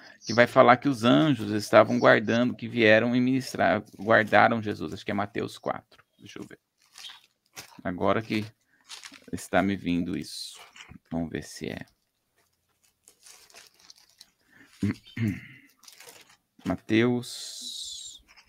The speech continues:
É isso mesmo, quatro onze.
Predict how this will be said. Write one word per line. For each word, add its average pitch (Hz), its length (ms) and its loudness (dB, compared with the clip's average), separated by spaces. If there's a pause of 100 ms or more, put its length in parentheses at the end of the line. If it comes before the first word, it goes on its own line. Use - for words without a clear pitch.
(2250)
É 95 80 2
isso 107 220 2
mesmo, 82 240 2
quatro 104 420 6
onze. 90 560 0